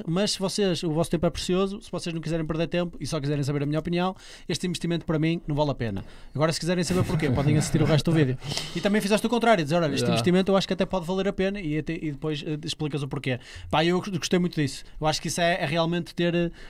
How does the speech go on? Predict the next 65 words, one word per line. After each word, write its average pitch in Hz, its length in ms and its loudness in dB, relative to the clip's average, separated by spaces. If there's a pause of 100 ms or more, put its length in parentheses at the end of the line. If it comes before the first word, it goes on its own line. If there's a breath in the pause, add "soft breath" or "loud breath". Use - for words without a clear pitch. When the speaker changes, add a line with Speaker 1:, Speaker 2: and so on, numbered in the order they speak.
Speaker 1:
o 170 160 4
interesse 175 380 2
da 170 100 -2
pessoa 160 300 0
que - 80 -10
te - 60 -8
está 160 180 2
a 156 60 4
ver 165 260 2
em 170 80 0
primeiro 165 300 0
lugar. 165 340 2
E, 185 80 -4
pá, 131 160 -2
e 143 160 -2
Speaker 2:
Pá, 135 140 4
Speaker 1:
adorei. 143 180 4
Speaker 2:
eu, 139 280 2
eu 135 60 -2
sou 147 220 -2
muito 147 300 -6
consumidor 131 500 -2
do 123 100 -2
YouTube, 120 480 -4
muito 120 380 -6
mesmo, 117 480 -2
e, 120 580 -2 (140)
pá, 117 140 -2
eu 117 180 0
odeio 113 460 -2
estar 107 240 -6
a 110 40 -2
ver 113 120 -4
um 110 120 -2
vídeo 110 260 -2
e 110 40 -4
chego 110 220 -4
ao 110 60 -4
fim - 120 -6
e 110 40 0
não 113 100 0
aprendi 110 360 -2
nada, 101 300 -4
fico, 107 640 -8
opá, 120 420 -12
fico - 280 -10
tolo, - 320 -6
man. 123 100 -12
Nem 117 160 -4
que - 60 -12
seja 120 180 -6
cinco 120 280 -8
minutos, 120 460 -6
que - 100 -10
é, 107 140 -4
se - 140 -14
for 123 140 -2
aqueles 117 280 -4
vídeos 117 300 -4
comerciais 113 600 -4
é 113 60 -2
que 110 80 -6
não 110 140 -2
dizem 110 260 -4
nada. 107 420 -6